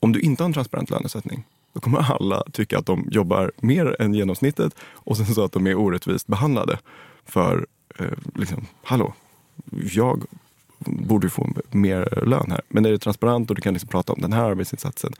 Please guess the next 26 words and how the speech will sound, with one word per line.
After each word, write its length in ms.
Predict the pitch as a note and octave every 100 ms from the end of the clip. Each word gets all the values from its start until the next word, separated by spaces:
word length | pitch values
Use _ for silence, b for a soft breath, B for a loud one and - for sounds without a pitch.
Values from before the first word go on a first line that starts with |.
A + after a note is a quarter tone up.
| B B B
leder 220 | - -
till 80 | -
den 100 | -
här 100 | -
lönen 460 | G1+ - - - -
och 120 | -
så 80 | -
vidare, 260 | - - -
då 200 | - G2
är 120 | G2+
alla 140 | F#2+ -
med, 140 | -
aha, 640 | G2+ A2 C#3 C3 A2+ F2 - B B B
är 80 | F#2+
det 140 | F#2
det 140 | C#3+ -
den 200 | - -
gör? 320 | - - B2
Aha, 180 | - A#2
är 40 | -
det 240 | G2+ C3+
det 140 | D3
som 180 | A#2 -
krävs 260 | - - -
för 80 | D#3
det? 140 | -